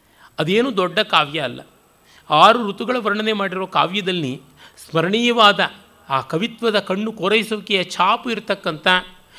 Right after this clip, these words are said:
ಒಂದು ಹತ್ತು ಹನ್ನೆರಡು ಪದ್ಯವೂ ನಮಗೆ ಸಿಗೋಲ್ಲ. ಸುಮಾರು ಒಂದು ನೂರ ಇಪ್ಪತ್ತು ಶ್ಲೋಕಗಳಷ್ಟು ಸಿಗುವಂಥ ಆ ಗ್ರಂಥ,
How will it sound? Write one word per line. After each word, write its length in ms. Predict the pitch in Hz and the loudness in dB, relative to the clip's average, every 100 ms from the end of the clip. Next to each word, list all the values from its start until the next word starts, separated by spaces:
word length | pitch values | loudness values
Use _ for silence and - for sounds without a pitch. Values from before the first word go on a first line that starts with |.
| - | -4
ಒಂದು 180 | 202 202 | 0 0
ಹತ್ತು 400 | - 214 208 - | 4 2 2 -2
ಹನ್ನೆರಡು 340 | 220 226 233 226 | 0 2 2 2
ಪದ್ಯವೂ 420 | 208 156 185 220 | -4 -4 -6 -4
ನಮಗೆ 220 | 180 139 | -4 -6
ಸಿಗೋಲ್ಲ. 420 | - 113 117 113 - _ _ _ _ _ _ _ _ - - | -10 -10 -10 -10 -18 _ _ _ _ _ _ _ _ -20 -6
ಸುಮಾರು 260 | 220 247 240 | 4 4 4
ಒಂದು 160 | 220 | 0
ನೂರ 220 | 226 247 | -2 2
ಇಪ್ಪತ್ತು 680 | 240 220 214 214 214 - 202 | 4 4 4 -2 -8 -4 -4
ಶ್ಲೋಕಗಳಷ್ಟು 680 | - 208 208 214 185 160 190 | -2 -4 -4 -4 -6 -6 -10
ಸಿಗುವಂಥ 480 | 185 160 170 160 170 | -10 -6 -6 -4 0
ಆ 160 | 147 | 0
ಗ್ರಂಥ, 380 | 127 127 151 151 | -2 -4 -6 -8